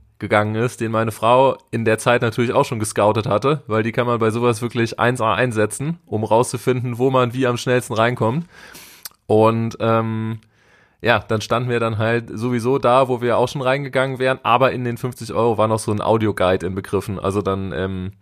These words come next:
haben die sich dann untereinander abgewechselt. Also es gab einen, ich sag mal, relativ roughen Typen, der einen dann, äh,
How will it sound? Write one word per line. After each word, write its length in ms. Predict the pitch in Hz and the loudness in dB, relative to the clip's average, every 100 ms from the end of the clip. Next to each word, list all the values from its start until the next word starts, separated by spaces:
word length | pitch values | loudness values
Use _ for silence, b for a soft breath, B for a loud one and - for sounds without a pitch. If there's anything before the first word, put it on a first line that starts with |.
| B B B B B B | B B B B B B
haben 160 | - 123 | -4 -2
die 60 | 127 | -2
sich 140 | 143 | -2
dann 140 | 135 | -2
untereinander 400 | 127 127 113 107 | 0 0 0 2
abgewechselt. 600 | 110 - 160 160 - 190 131 | 0 0 -2 -2 -2 -4 -2
Also 180 | 113 | -4
es 100 | 117 | -4
gab 280 | - 117 - | 0 0 2
einen, 240 | 113 147 143 | 2 2 0
ich 80 | |
sag 180 | - 123 | -2 0
mal, 100 | 117 | 0
relativ 360 | 107 135 123 92 | 2 0 0 2
roughen 300 | 107 - 160 | 2 2 -4
Typen, 480 | - 170 170 175 190 | -4 -6 -4 -8 -4
der 140 | 120 95 | -2 0
einen 220 | 120 117 | 0 0
dann, 180 | 113 113 | -2 -2
äh, 280 | 113 113 | 0 -2